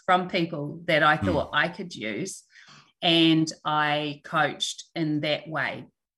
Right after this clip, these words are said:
Speaker 1: I don't know if I had my own flavour. I just took bits and pieces and then coached a different way. However, now, probably even in the last couple of years, I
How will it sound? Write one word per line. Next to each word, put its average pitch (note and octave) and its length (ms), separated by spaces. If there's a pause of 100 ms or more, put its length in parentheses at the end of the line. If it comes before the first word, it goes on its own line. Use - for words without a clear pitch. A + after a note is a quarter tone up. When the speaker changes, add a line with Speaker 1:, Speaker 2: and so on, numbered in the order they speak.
(680)
Speaker 1:
I F3 80
don't E3 380
know D#3+ 200
if D3+ 180
I D3 100
had D3 260
my C#3+ 300
own C3+ 120
flavour. D3+ 800 (460)
I D3 100
just C#3+ 640 (560)
took - 400
bits - 260
and D3+ 160
pieces D3+ 800 (400)
and D3+ 240
then C#3 460
coached - 580 (440)
a D3+ 100
different D3 360
way. C3 360 (560)
However, F3 440
now, D#3+ 720
probably D#3+ 540
even D#3 240
in C#3+ 100
the C3+ 120
last - 380
couple E3+ 440
of D3 120
years, D3 520
I D3 140